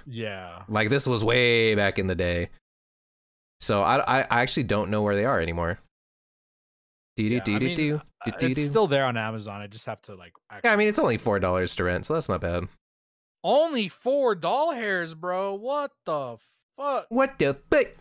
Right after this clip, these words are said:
Speaker 2: Or just get the Blu-ray.
Speaker 1: Acting
Speaker 2: It's
Speaker 1: like I
Speaker 2: thirty-five.
Speaker 1: you know what? Christmas is coming up. <laughs>
Speaker 2: Christmas coming up. There you go.
Speaker 1: Be
Speaker 2: It's
Speaker 1: like,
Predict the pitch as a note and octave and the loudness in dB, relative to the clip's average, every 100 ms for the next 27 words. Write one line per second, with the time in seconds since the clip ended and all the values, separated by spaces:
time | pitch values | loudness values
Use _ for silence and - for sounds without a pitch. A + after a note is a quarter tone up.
0 | - A#2+ - - - F#2 G#2 A2 A#2 C#3 | -6 -4 -4 -4 -4 -2 0 2 2 0
1 | - - - _ _ _ _ _ _ - | -6 -14 -16 _ _ _ _ _ _ -12
2 | A#2+ - B2 A2+ A2+ B2 A2+ G#2+ G#2+ A2+ | -8 -8 -8 -10 -2 2 2 2 2 2
3 | B2 F3+ G3+ - F#3 F#3 C#3 - B2 A#2+ | 0 -4 -8 -8 -8 -8 -12 -12 -10 -10
4 | C#3 - A#2+ A#2+ E3 - F3 F#3+ A#3 A3 | -12 -6 -4 0 -2 0 0 2 0 0
5 | B2+ D#3+ G3 G3+ - - _ _ _ _ | -2 0 0 -2 -4 -20 _ _ _ _
6 | _ _ _ _ - D3+ E3 D3 B2 | _ _ _ _ -2 0 4 2 0